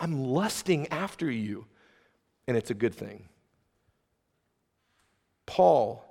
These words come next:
in this context, his epithemia is a celebrated thing, this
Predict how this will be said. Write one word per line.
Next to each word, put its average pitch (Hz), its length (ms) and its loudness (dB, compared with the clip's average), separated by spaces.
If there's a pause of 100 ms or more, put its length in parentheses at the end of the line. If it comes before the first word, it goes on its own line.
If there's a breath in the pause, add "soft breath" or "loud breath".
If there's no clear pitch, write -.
in 127 140 0
this 160 140 0
context, - 640 -2 (180)
his 135 240 0
epithemia 143 800 0
is 113 160 -4
a 107 80 -2
celebrated 117 840 0
thing, 117 420 -6
this 107 200 -6